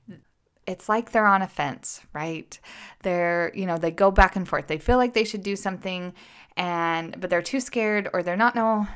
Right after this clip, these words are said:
they don't know what exactly to do, and so they're sitting on the fence. And I'm gonna,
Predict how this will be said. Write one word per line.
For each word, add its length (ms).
they 120
don't 200
know 140
what 520
exactly 460
to 100
do, 280
and 200
so 60
they're 200
sitting 520
on 420
the 180
fence. 580
And 760
I'm 180
gonna, 260